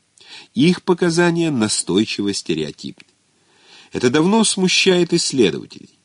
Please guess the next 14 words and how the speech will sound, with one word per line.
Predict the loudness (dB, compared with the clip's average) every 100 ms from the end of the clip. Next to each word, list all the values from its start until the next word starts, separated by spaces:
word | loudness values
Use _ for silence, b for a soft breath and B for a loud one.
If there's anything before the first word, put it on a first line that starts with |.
| _ _ -4
Если | -2 2 2
несколько | 4 0 0 -2 0
лиц | 0 0 -2 -4
пользуются | -2 -2 0 0 0 -4
одними | -2 -2 -2 -2
и | -2
теми | -2 -2
же | -4 -8 -8
оборотами, | -2 2 2 2 -6 -10 -18 B B B
тотчас | 2 2 2 -2 -2
возникает | 0 0 0 2 0 0
подозрение | 2 2 4 4 4 4 2
в | 2
лжесвидетельстве. | 0 0 0 0 0 2 0 0 -10 -12 -12